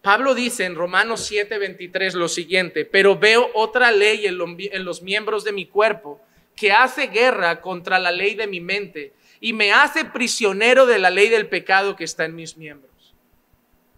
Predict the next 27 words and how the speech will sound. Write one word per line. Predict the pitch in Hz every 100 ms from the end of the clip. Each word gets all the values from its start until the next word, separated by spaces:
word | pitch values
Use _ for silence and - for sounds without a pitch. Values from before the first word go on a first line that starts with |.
| _ _ _ _ _ _ _
Pablo | 202 214 262
reconoce | 302 285 262 233 233 233 185
que | 196
tenía | 196 190 214
una | 247 240
batalla | 190 175 208 220 202
con | 190 175
su | - 208 -
carne, | 208 233 202 143 _ _ _ _ _ _ _ _
consigo | 208 185 175 214 220 220
mismo. | 196 240 214 160 _ _ _ -
Y |
nosotros | 214 208 262 302 320
debemos | 262 247 302
reconocer | 269 - 220 202 - 233
esa | 269 - 240
batalla, | 220 - 220 254 202
hermanos. | 165 151 139 135 _ _ _ _ _ _ _ _ - -
Hermanos, | 226 320 349
la | 277
Biblia | 247 320 330 311
nos | 240
llama | 214 269 311
a |
mortificar | 254 226 226 - 247 233 233 202 226 247
el | 208 175
pecado, | 180 - 180 156